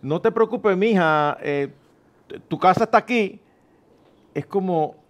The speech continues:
olvidando que tan pronto uno se casa, ese compromiso incluye un cambio de prioridades en la vida de uno. Esa persona con la que uno se casa, ese hombre, esa mujer, pasan a ocupar el lugar más importante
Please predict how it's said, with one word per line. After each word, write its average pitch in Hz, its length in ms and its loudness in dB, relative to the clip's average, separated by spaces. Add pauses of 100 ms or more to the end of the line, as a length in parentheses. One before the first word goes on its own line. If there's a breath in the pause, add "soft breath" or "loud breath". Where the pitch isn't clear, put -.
(160)
olvidando 170 800 2
que 156 100 -2
tan 156 240 -2
pronto 208 400 -2
uno 214 260 -4
se 160 240 -4
casa, 139 560 0 (640 soft breath)
ese 170 260 -4
compromiso 190 580 -2
incluye 156 760 -4 (380 soft breath)
un 175 180 -2
cambio 180 380 -2
de 156 140 -2
prioridades 147 920 0
en 131 100 -10
la 127 100 -4
vida 135 220 -4
de 131 120 -4
uno. 117 280 -8 (360 soft breath)
Esa 180 280 0
persona 208 600 -2
con 165 140 -4
la 147 120 0
que 143 60 -10
uno 147 160 -8
se 147 140 -10
casa, 127 260 -4
ese 190 180 -2
hombre, 190 320 0
esa 185 140 -4
mujer, 151 440 -4 (440 loud breath)
pasan 165 300 0
a 185 60 2
ocupar 175 380 0
el 185 120 -2
lugar 175 420 2
más 190 220 -2
importante 185 1080 -2